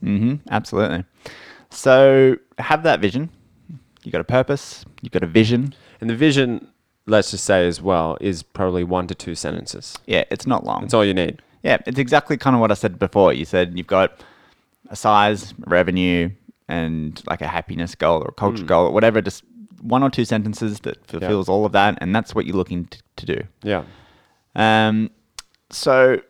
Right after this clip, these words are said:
Speaker 1: you've got those two things. The next section is what I consider to be probably the most important bit, and, you know, not a lot of people start here,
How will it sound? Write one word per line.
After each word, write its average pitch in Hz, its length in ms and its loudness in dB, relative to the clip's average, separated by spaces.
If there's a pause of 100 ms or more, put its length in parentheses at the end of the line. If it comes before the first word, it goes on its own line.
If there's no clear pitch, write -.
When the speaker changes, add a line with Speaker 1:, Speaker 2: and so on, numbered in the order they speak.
(640)
Speaker 1:
you've 127 140 -8
got 165 180 4
those 170 180 0
two 123 200 -4
things. 82 600 -6 (720)
The 123 100 0
next 180 240 -2
section 95 460 0
is 92 240 -4
what 98 140 4
I 113 460 4
consider 95 380 -6
to 98 140 -6
be 90 420 -2 (320)
probably 123 720 0 (220)
the 107 100 -2
most 104 420 2
important 113 720 -2 (180)
bit, 175 340 -2
and, 123 480 -4
you 120 120 -2
know, 117 100 2
not 156 220 0
a 175 40 0
lot 151 160 2
of 120 80 -2
people 120 380 -2 (760)
start - 420 -2
here, - 320 -12